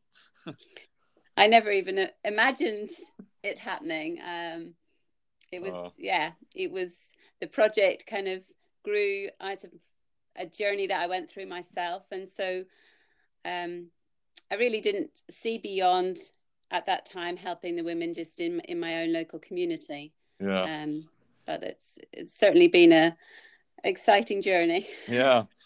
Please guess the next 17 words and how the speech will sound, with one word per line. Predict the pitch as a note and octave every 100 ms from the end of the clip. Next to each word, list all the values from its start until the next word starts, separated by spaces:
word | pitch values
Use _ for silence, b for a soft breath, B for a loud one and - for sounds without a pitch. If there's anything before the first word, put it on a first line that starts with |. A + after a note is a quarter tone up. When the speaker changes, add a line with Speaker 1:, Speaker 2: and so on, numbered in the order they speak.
| b b
Speaker 1:
Well, | A2+
Cinnamon | - D3+ C#3+ B2+
International | B2 A#2 A#2 A#2 A2+ G#2 G#2
has | G#2
loved | A#2 A#2+ A2+ A2
walking | G2 A2 A2 G#2
with | G#2 G2
you | G#2
on | G2+
that | G2+ -
journey | - G#2 G#2 G#2 G2
and, | F2+ F#2 _ b b
and | G2
supporting | - F#2+ - C3+ A#2+ - G2
you | F#2+ F#2+
in |
this, | F#2+ F#2+ -